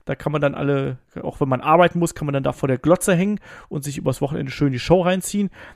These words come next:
Wir haben dann natürlich auch dann am Sonntag die, den Review-Podcast dazu. Aber das Spannende hier, worüber auch schon fleißig bei uns auf Discord diskutiert worden ist,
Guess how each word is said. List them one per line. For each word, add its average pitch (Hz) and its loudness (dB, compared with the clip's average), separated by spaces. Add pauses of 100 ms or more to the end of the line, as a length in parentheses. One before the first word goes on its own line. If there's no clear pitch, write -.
(220)
Wir 143 6
haben 147 2
dann 135 4
natürlich 131 -2
auch 131 -8
dann 123 -4
am 120 -6 (240)
Sonntag 139 4
die, 123 -4 (120)
den 131 -2
Review-Podcast 180 2
dazu. 180 -2 (240)
Aber 180 8
das 170 8
Spannende 302 2
hier, 165 4
worüber 156 2
auch 151 -4
schon 143 -4 (320)
fleißig 170 4
bei 196 -4
uns 160 -2
auf 139 -6
Discord 151 0
diskutiert 139 -6
worden 127 0
ist, 185 -4